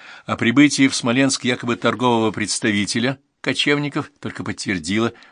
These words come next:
полученные с таким трудом сведения. "Считаю своим долгом сообщить, что полчища язычников под предводительством Байдара, пусть поглотит его Тартар –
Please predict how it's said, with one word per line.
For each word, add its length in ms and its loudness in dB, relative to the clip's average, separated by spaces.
полученные 580 -2
с 60 -6
таким 300 -6
трудом 320 -6
сведения. 500 -6
"Считаю 760 2
своим 520 0
долгом 440 2
сообщить, 720 -2
что 260 -2
полчища 580 0
язычников 800 0
под 220 -4
предводительством 760 -2
Байдара, 580 2
пусть 220 -4
поглотит 420 -2
его 140 0
Тартар – 720 2